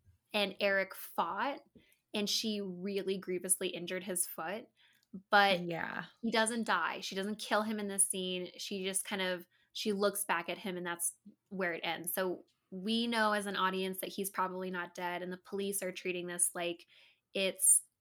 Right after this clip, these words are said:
Speaker 1: a missing persons case, not a murder case.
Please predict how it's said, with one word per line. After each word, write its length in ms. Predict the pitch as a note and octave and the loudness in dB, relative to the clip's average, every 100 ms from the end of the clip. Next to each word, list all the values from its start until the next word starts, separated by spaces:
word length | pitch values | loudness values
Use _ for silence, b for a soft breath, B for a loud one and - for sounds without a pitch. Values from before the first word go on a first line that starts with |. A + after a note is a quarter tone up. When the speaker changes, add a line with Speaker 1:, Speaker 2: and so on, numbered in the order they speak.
| _ | _
Speaker 1:
a 100 | - | 0
missing 300 | G3+ G3 F#3+ | 2 2 0
persons 380 | F#3 F3 - G3+ | -2 -4 -4 -6
case, 280 | - A#3 A#3 | -4 -2 0
not 140 | F#3 | 0
a 40 | F3 | 0
murder 280 | E3 D#3 E3 | -2 -6 -8
case. 500 | - - - - | -10 -6 -4 -6